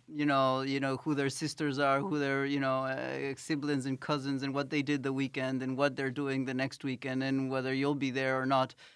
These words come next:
And this happens mostly because, uh, at work there's a lot of games that happen.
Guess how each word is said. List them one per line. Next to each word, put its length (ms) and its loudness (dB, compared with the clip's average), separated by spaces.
And 220 2
this 260 -2
happens 400 2
mostly 320 -2
because, 460 -6
uh, 340 -4
at 200 -2
work 240 -2
there's 220 -2
a 40 -2
lot 160 2
of 140 -8
games 320 2
that 100 -8
happen. 300 -14